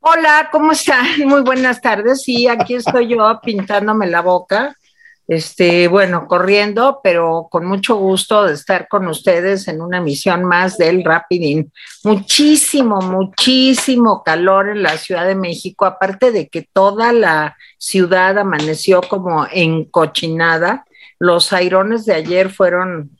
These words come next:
terribles. Eh, tenemos ahorita veintisiete grados de temperatura,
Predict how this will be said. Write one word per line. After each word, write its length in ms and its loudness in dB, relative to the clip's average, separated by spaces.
terribles. 920 0
Eh, 480 2
tenemos 460 0
ahorita 340 0
veintisiete 1160 -2
grados 640 0
de 260 2
temperatura, 1160 -2